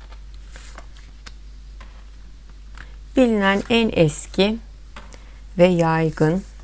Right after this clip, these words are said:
e, açılım türüdür kelt açılımı. Bize çok çeşitli konularda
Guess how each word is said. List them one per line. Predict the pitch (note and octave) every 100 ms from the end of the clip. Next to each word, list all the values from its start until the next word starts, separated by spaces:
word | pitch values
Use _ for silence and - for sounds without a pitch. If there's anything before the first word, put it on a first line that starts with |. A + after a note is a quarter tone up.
| - - - - - - - - - E3+
e, | D#3+ -
açılım | E3+ - E3+ E3+ E3+
türüdür | - E3 D#3 D#3 D3+
kelt | - D#3 D#3 D#3+ -
açılımı. | D#3 - D3+ D3+ D#3+ G#3+ B3 - - - - - - - - -
Bize | A3 A3
çok | A3+ A#3+ -
çeşitli | - F#3 - - F3+
konularda | - E3+ E3 D#3 D#3 D#3+ D#3 A#3+